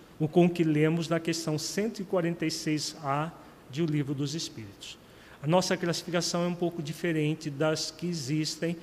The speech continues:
que se baseiam na filosofia hindu. A nossa classificação, como nós falamos, o foco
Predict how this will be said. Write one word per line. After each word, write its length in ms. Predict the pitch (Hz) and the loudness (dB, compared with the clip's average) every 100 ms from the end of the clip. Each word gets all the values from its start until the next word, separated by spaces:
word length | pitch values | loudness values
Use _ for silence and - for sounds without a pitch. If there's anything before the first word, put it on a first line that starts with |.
| - - - | -14 -20 -4
que 120 | 175 | -2
se 160 | - | -2
baseiam 500 | 151 175 131 156 165 | 2 2 2 2 2
na 360 | 170 156 165 185 | 2 2 2 0
filosofia 680 | 185 185 180 165 170 - 175 | -2 -2 0 0 -2 -2 -2
hindu. 320 | 180 135 127 - - - - - | 0 -2 -6 -8 -18 -20 -20 -8
A 80 | 143 | -2
nossa 600 | 143 147 156 160 - 165 | 2 4 4 2 0 -2
classificação, 1080 | 165 151 - - 160 156 - - 156 190 233 - - - - | -2 -4 -6 -8 -4 -2 -2 -2 0 0 -4 -10 -20 -20 -4
como 180 | 156 160 | 0 4
nós 320 | 165 165 165 | 6 4 2
falamos, 720 | 175 160 156 156 170 190 - - - - | 2 2 4 2 0 -2 -4 -10 -20 -6
o 80 | 185 | -4
foco 800 | 147 - 170 190 214 214 - 147 | -4 -4 2 6 6 4 -4 -4